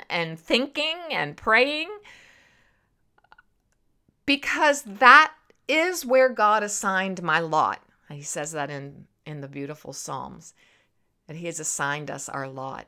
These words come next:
And I accepted that. And I had beautiful, beautiful restoration with my father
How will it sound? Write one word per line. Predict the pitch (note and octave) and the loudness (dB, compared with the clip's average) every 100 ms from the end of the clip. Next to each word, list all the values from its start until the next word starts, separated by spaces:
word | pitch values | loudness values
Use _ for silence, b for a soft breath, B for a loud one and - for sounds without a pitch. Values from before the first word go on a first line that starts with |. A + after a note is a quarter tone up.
| - | -12
And | E3+ F3+ | -8 -6
I | F#3+ | -6
accepted | F#3+ - - C#4 - - | -6 -6 -6 -8 -10 -14
that. | - G2+ D3 | -10 -10 -10
And | D3+ | -8
I | F3 | -6
had | F#3+ G#3 E3+ | -4 -4 -6
beautiful, | G#3 A#3 C4+ F#4+ G4+ E4+ C4+ E3+ C#3+ | -14 -10 -6 -2 -2 -2 -6 -6 -10
beautiful | A#3+ E4+ E4+ B3+ E3 | -8 -8 -8 -8 -6
restoration | D#3 - C#3+ C#3+ - D3+ | -6 -6 -8 -8 -10 -14
with | C#3 | -14
my | C#3+ | -16
father | - G3 A#3 B3 A#3+ A#3+ | -2 2 4 2 2 0